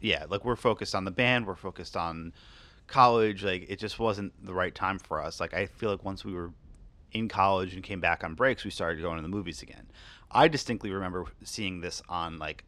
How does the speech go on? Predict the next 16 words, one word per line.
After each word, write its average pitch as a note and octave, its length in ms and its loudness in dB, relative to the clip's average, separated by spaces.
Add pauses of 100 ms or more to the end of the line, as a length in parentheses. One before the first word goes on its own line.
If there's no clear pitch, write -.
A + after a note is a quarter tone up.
(400)
a F#2 80 -4
band E2+ 440 -2
bus A2+ 340 0
when F2 140 -2
I D#2 100 0
was E2 160 -4
in F2 80 -8
marching E2+ 320 -4
band F2+ 220 -4
in E2+ 80 -10
college. G#2+ 420 0
So D#2+ 140 -6
it C2+ 100 -12
was, D#2+ 160 -12
like, D#2 400 -12 (600)
either E2 680 -2